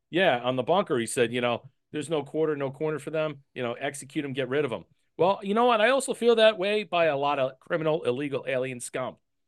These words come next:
All right? These people are not willing to reform. All right? All right? They're there to conquer. And what do you do to con-,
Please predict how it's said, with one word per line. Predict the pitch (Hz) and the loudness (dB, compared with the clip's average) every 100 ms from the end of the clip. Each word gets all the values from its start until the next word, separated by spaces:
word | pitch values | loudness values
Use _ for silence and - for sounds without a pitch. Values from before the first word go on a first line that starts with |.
| _ | _
All | 110 | 0
right? | 120 139 - - - | 2 2 -4 -20 -4
These | 151 220 | 0 0
people | - 247 214 214 | 0 0 6 6
are | 156 | 6
not | 156 170 160 | 4 2 0
willing | 170 165 147 | -2 -2 -2
to | 160 | -4
reform. | 135 123 - 156 107 - - _ - | -4 -6 -2 -2 -2 -6 -20 _ 0
All | 131 | 2
right? | 139 156 _ _ - | 2 0 _ _ 0
All | 147 | 2
right? | 156 151 | 2 0
They're | 117 208 247 | 4 6 6
there | 143 175 214 | 4 4 4
to | 214 | 2
conquer. | 160 - 190 196 196 - - _ _ | 0 -4 0 0 -2 -10 -16 _ _
And | 120 139 | -2 0
what | 151 | 2
do | 202 | 2
you | 208 | 0
do | 165 214 | 0 0
to | 202 | 0
con-, | 190 196 | -2 -8